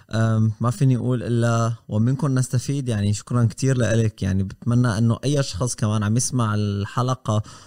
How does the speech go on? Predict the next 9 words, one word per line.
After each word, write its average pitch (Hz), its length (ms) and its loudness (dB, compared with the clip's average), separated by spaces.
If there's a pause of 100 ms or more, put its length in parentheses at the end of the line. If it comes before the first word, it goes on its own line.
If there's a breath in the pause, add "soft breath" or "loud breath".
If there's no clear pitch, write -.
(140 loud breath)
وحابب 127 500 -4
ي-، 95 480 0
حابب 127 400 0
يعمل 101 360 4
مشروع 110 500 0
أو 95 60 -2 (140)
عم 104 160 4
يفكر 135 500 0
بالمشروع 95 640 -2